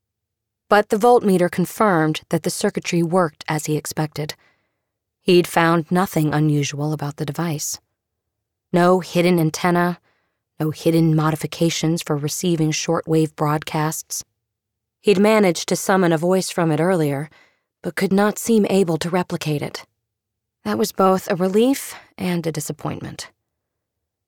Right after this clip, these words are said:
How much stronger his hold over dear Tanya would be if he had found something truly incriminating, such as the ability to receive Western number stations.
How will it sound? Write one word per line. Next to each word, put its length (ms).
How 200
much 240
stronger 640
his 200
hold 340
over 240
dear 300
Tanya 460
would 180
be 340
if 100
he 120
had 140
found 360
something 520
truly 540
incriminating, 760
such 300
as 100
the 180
ability 500
to 80
receive 440
Western 540
number 260
stations. 640